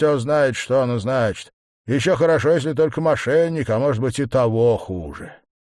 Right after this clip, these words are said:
Из газетного очерка. «Может,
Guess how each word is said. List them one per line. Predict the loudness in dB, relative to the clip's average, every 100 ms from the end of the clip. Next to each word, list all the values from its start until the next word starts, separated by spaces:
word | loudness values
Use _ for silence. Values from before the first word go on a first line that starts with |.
| _ _ _ _ _ -6
Из | -2 0
газетного | 0 0 -2 -2 -2 -2 -2
очерка. | -4 -10 -12 -12 -14 _ _ -4
«Может, | 0 0 -2